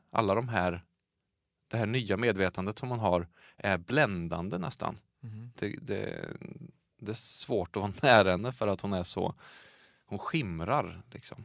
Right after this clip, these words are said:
Speaker 2: Mm.
Speaker 1: Jag hade noterat några fler tillfällen när jag uppfattade det där, den här glödlampan som tänds då.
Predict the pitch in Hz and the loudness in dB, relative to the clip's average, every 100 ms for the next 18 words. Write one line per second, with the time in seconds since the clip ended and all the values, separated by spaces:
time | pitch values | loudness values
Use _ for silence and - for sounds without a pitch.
0 | - 117 101 82 _ _ _ _ _ _ | -16 -14 -12 -16 _ _ _ _ _ _
1 | _ _ - 98 110 117 113 - _ - | _ _ -10 -6 -6 -4 -4 -6 _ -20
2 | - _ _ _ 113 120 139 101 95 - | -20 _ _ _ -12 -10 -4 -2 -2 -4
3 | 107 104 - 107 95 - 110 95 - 107 | -4 -4 -2 -4 -2 -6 -8 -6 -4 -4
4 | 123 107 98 92 92 _ _ _ _ _ | -2 0 2 0 -6 _ _ _ _ _
5 | _ _ _ _ _ _ _ _ - 127 | _ _ _ _ _ _ _ _ -4 -2
6 | - 107 98 - 135 156 107 95 87 - | -2 -2 0 0 0 0 2 0 0 -2
7 | - _ _ - - 95 95 85 104 101 | -10 _ _ -20 -8 -4 -2 2 6 6
8 | 92 87 85 113 104 98 156 117 - - | 6 0 2 2 2 0 0 2 -2 -6
9 | - | -10